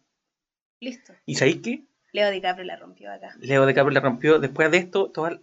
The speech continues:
Speaker 2: todas las cabras en la revista diecisiete, el póster de Leo DiCaprio.
Speaker 1: Yo tenía.
Speaker 2: Weón.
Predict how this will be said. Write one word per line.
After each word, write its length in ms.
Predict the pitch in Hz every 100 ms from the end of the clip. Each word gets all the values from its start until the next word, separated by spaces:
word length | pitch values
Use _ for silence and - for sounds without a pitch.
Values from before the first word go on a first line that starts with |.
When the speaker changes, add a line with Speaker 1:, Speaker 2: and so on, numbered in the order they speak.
| _
Speaker 2:
todas 180 | 156 165
las 60 |
cabras 340 | 165 190 190 185
en 60 |
la 60 | 170
revista 300 | 175 170 175
diecisiete, 480 | 170 - - 156 147
el 140 | 123
póster 320 | - 127 127 135
de 80 |
Leo 120 | 139 143
DiCaprio. 360 | 139 151 139
Speaker 1:
Yo 140 | 117 226
tenía. 280 | 247 240 220 _ _ _ _ _
Speaker 2:
Weón. 380 | 262 139 339 165